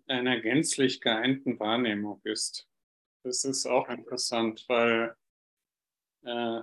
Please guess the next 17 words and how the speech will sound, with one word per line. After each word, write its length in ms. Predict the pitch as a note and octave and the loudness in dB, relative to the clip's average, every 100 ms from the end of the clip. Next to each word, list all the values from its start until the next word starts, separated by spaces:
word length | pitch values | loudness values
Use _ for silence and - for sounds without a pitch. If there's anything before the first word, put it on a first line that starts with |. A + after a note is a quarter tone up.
| A2+ | -4
das 200 | B2 - | -4 0
steht 280 | - C3 C3 | 2 2 2
auch 260 | A#2+ C#3 | 0 2
hier 160 | - C3 | 2 0
vorne, 1040 | - B2+ B2+ C#3+ D3+ D3+ D3 C3 A#2+ B2 | 2 2 4 4 4 2 2 0 -2 -4
äh, 60 | A#2+ _ | -8 _
bei 120 | A#2+ A#2+ | -6 -2
dem, 420 | A#2+ A#2+ A#2 - _ _ _ _ _ _ _ _ _ _ _ _ _ B2+ | -2 -2 -4 -8 _ _ _ _ _ _ _ _ _ _ _ _ _ -10
äh, 40 | |
auch 360 | A2+ A#2 A#2 B2 | -8 -6 -6 -6
im 160 | A2+ | -2
Handbuch 360 | B2 C#3 C#3+ C3+ | 0 0 -2 0
der 140 | B2+ | 0
Lehrer 280 | B2+ B2 B2 | 2 4 4
Gottes 420 | A#2+ C3 D3 - B2+ | 2 4 4 2 0
unter 240 | B2 A2+ | 0 -2
Vertrauen. 760 | - - - C3 C3 B2 D#3+ | -2 -6 0 2 4 2 -2